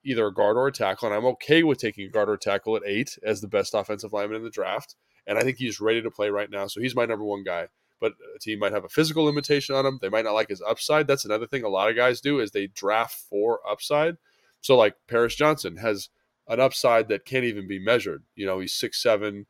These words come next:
he's three twenty, three fifteen. He's fast, he's explosive, he's dexterous, he's got long arms, he's got everything you want. He's got position flex. And his ceiling is that he could be a top five tackle in the N F L because physically he's got those traits. So some teams might have him as number one,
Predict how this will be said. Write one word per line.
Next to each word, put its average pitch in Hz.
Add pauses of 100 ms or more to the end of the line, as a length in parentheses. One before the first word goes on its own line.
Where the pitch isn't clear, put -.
(240)
he's -
three 107
twenty, 107
three 107
fifteen. 107 (380)
He's 98
fast, 110
he's 104
explosive, 110
he's 95
dexterous, 110
he's 101
got 92
long 110
arms, 107
he's 101
got 123
everything 143
you 120
want. 113
He's -
got 92
position 120
flex. 120 (580)
And 131
his 139
ceiling 117 (320)
is 117
that 117
he 143
could 127
be 117
a 110
top 117
five 107
tackle 107
in 101
the 98
N 98
F 95
L 101
because 101
physically 110 (300)
he's 110
got 107
those 98
traits. 95
So 110
some 139
teams 135
might 135
have 143
him 196
as 135
number 90
one, -